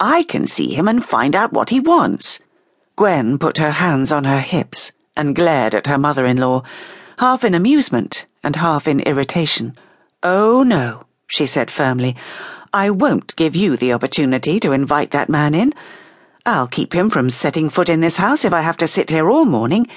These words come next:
every morning for the rest of my life." Lady Hazel hid her smile, looked down at her hands and said demurely, "Whatever you wish, my dear."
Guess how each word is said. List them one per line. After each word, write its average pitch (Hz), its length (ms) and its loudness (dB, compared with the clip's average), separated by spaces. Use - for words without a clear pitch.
every 190 360 0
morning 139 360 2
for - 120 -4
the 226 100 2
rest 196 240 0
of 175 80 0
my 170 160 2
life." 135 440 -2
Lady 165 340 2
Hazel 147 420 0
hid 156 260 -4
her 131 120 -2
smile, 143 560 -2
looked - 340 -2
down 143 280 0
at - 120 -2
her 135 160 0
hands 156 580 0
and 123 240 0
said 117 280 -2
demurely, 143 640 0
"Whatever 139 500 0
you 117 240 0
wish, 104 420 -2
my 92 220 -2
dear." 92 440 -2